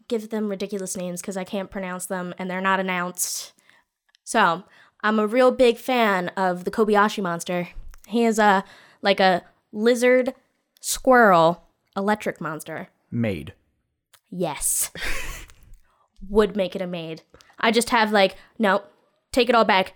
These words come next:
Speaker 1: Steampunk Kobayashi monster.
Speaker 2: I'm surprised steampunk has stayed around as long as it has.
Speaker 1: Right?
Speaker 2: I thought that was gonna be a fad that just, that it, I mean, 'cause it spiked so quickly and then it kinda lost popularity, but it's, it seemed to, like it's maintained.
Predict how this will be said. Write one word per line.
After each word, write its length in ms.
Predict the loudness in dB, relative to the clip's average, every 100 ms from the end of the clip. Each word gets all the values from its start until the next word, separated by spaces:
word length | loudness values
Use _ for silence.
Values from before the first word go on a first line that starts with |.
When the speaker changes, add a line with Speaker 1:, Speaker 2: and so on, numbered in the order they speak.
| -14
Speaker 1:
Steampunk 580 | -4 2 4 4 2
Kobayashi 500 | 2 0 2 0 -2 -10
monster. 320 | -12 -12 -14 _ _ _ _ _ _ _ _ 2
Speaker 2:
I'm 100 | 4
surprised 540 | 2 2 0 0 -2
steampunk 420 | -2 2 4 2
has 140 | 0 -8
stayed 240 | -2 -2
around 300 | 0 0 -2
as 100 | -4
long 160 | -8 -8
as 80 | -10
it 80 | -12
has. 440 | -12 -12 -14 -16 _ _ _ _ _ _ -8
Speaker 1:
Right? 680 | -6 -4 -4 -4 -10 -12 _ _ _ _ _ _ 0
Speaker 2:
I 120 | 4
thought 260 | 4 4
that 140 | 4 2
was 100 | 2
gonna 140 | 0
be 100 | 2
a 60 | 0
fad 480 | 2 2 4 4 2
that 80 | -2
just, 400 | -2 -2 -6 _ -8
that 160 | -2 -2
it, 80 | 0
I 80 | 0
mean, 220 | 0 0
'cause 140 | -2
it 60 | 0
spiked 480 | -2 0 2 2 2
so 200 | 0 0
quickly 440 | 2 0 0 -2
and 120 | 0
then 140 | -2 -2
it 100 | -4
kinda 180 | -2 0
lost 220 | 2 0
popularity, 420 | -2 -4 0 0 2
but 140 | -2
it's, 200 | -2 -4
it 160 | -6 -6
seemed 240 | -6 -2
to, 180 | -2 0
like 160 | -4 -4
it's 120 | -4
maintained. 500 | -4 -2 -6 -6